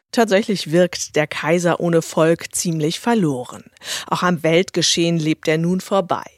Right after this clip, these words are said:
All das, was neunzehnhundertachtzehn politisch so spannend ist, kommt in den hochachtungsvollen Notizen von den Menschen in Wilhelms Umfeld überhaupt nicht vor.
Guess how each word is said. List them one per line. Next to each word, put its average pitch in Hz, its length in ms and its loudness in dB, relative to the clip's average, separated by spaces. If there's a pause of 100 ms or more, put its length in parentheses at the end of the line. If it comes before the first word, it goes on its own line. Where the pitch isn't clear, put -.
(180)
All 151 200 2
das, 156 380 0
was 143 200 -4
neunzehnhundertachtzehn 170 1120 -2
politisch 165 520 -4
so 160 120 -2
spannend 175 500 -4
ist, - 240 -2 (260)
kommt 262 240 -4
in 196 60 -4
den 170 180 -2
hochachtungsvollen 170 1000 -2
Notizen 160 600 -2
von - 160 -4
den 151 160 -2
Menschen 156 360 0
in 151 160 -4
Wilhelms 156 340 -2
Umfeld 165 500 0
überhaupt 151 400 -4
nicht 202 220 -4
vor. - 460 -2